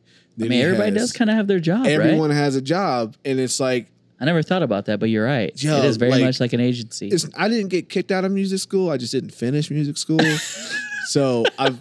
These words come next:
Speaker 1: but, like, my, this was always my beef with music school when I was at music school, where during the business classes, we weren't studying the hip hop artists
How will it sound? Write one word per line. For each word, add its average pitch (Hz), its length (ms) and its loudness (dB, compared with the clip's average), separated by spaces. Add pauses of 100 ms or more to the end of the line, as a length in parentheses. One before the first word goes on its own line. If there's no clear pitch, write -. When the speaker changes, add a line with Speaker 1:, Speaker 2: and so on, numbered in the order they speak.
(160)
Speaker 1:
but, 185 200 -2
like, 165 220 -2
my, 170 240 -2
this 185 160 2
was 185 120 2
always 170 340 2
my 160 180 2
beef 147 280 2
with 131 100 2
music 131 380 0
school 127 340 2
when 110 100 0
I 110 100 0
was 107 180 -2
at 95 160 -6
music 101 260 -4
school, 110 420 -4 (540)
where 113 340 -2 (240)
during 156 280 0
the 143 80 2
business 143 480 -2
classes, 151 500 -4
we 123 100 2
weren't 131 260 0
studying 123 600 0
the 101 80 -6
hip 131 300 -4
hop 92 180 -6
artists 101 600 -6